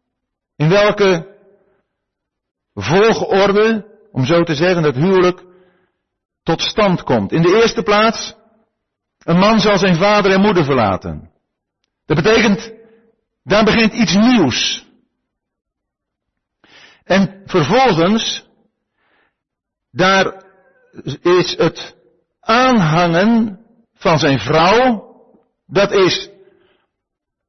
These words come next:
eenheid, en dan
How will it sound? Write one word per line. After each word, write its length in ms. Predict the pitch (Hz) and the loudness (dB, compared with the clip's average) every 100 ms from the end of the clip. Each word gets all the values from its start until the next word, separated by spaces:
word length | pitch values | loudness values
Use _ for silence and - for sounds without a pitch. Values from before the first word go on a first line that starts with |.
| _ _ _ | _ _ _
eenheid, 1040 | - 220 240 226 208 220 240 269 - - - _ _ _ _ _ _ _ _ _ _ _ - _ _ _ | -2 0 2 2 2 2 2 0 -4 -16 -20 _ _ _ _ _ _ _ _ _ _ _ -20 _ _ _
en 300 | 202 196 165 | -2 0 2
dan 460 | 196 233 240 220 | 2 2 2 -2